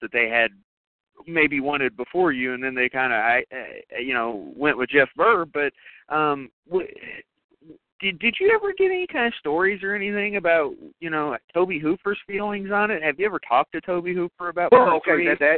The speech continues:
Speaker 2: I, I, I did, well, here, I was prevented, because, because the, the, the weird thing was, I, the, my previous movie was a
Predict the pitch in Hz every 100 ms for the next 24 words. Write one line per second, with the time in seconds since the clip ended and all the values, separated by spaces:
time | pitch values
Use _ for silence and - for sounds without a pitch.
0 | - 143 135 143 127 135 - 170 156 147
1 | 131 127 160 160 85 131 135 135 - -
2 | 123 - - 156 190 - 135 120 120 113
3 | - - _ - 165 190 156 - 180 147
4 | 143 139 147 196 208 170 131 131 123 120
5 | - 131 135 127 - - - - 127 127
6 | - 214 190 156 131 123 120 120 117 -
7 | - _ _ _ - 139 135 135